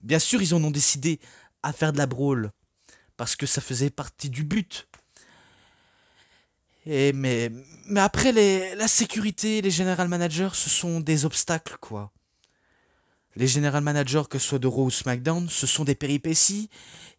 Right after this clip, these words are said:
Et, euh, bien sûr, à un moment donné dans le match, enfin, si on peut appeler ça un match, Randy Orton fait un R K O sur Adam Pearce, enfin, nommé par, euh, Christophe Ajus Adam Pipi. Maintenant, Christophe Ajus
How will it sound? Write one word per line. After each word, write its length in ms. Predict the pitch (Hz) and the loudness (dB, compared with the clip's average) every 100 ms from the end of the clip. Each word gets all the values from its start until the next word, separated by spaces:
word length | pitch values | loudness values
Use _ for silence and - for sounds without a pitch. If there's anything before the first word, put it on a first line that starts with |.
| _ | _
Et, 300 | 165 160 156 | -4 -2 0
euh, 360 | 143 131 127 127 127 - - | 0 -2 -2 -6 -10 -20 -10
bien 120 | 135 147 | 0 2
sûr, 200 | - 180 | 2 2
à 20 | |
un 40 | |
moment 200 | 160 151 | 2 0
donné 200 | 139 151 | -2 -2
dans 120 | 151 | -4
le 60 | 151 | -4
match, 320 | 170 - - _ - - _ _ | -4 -4 -10 _ -20 -20 _ _
enfin, 280 | - - 82 _ _ _ _ _ | -14 -12 -12 _ _ _ _ _
si 160 | - - | -10 -8
on 80 | 98 | -6
peut 120 | 92 | -8
appeler 120 | 92 | -2
ça 160 | - 156 | 2 2
un 60 | |
match, 340 | 117 185 - - _ _ - _ - | 0 -4 -6 -12 _ _ -20 _ -12
Randy 320 | 107 131 165 | -4 0 2
Orton 260 | 170 - 214 | 0 0 -4
fait 160 | - 156 | 0 2
un 100 | 147 | 2
R 100 | - | 2
K 60 | |
O 120 | 170 208 | 2 4
sur 200 | - 170 | 4 4
Adam 220 | 160 160 | 0 -2
Pearce, 460 | - 254 - - _ _ - | -6 -2 0 -2 _ _ -14
enfin, 260 | - 110 - _ _ _ 113 | -8 -8 -10 _ _ _ -6
nommé 560 | 139 180 240 226 262 | 2 4 4 2 -4
par, 260 | - 196 170 | -2 -6 0
euh, 260 | 175 160 | 0 2
Christophe 440 | 160 - - 240 233 | -2 -2 -2 -2 -4
Ajus 400 | 214 196 254 - - - _ | -4 -4 -4 -6 -8 -20 _
Adam 300 | 214 208 262 | -4 2 2
Pipi. 400 | 226 208 - 131 - _ _ _ _ _ _ | 2 -8 -8 -10 -10 _ _ _ _ _ _
Maintenant, 420 | 120 135 175 214 | -6 -6 -6 -8
Christophe 400 | - 180 - 175 | -4 -4 -4 -2
Ajus 260 | 180 208 | -4 -4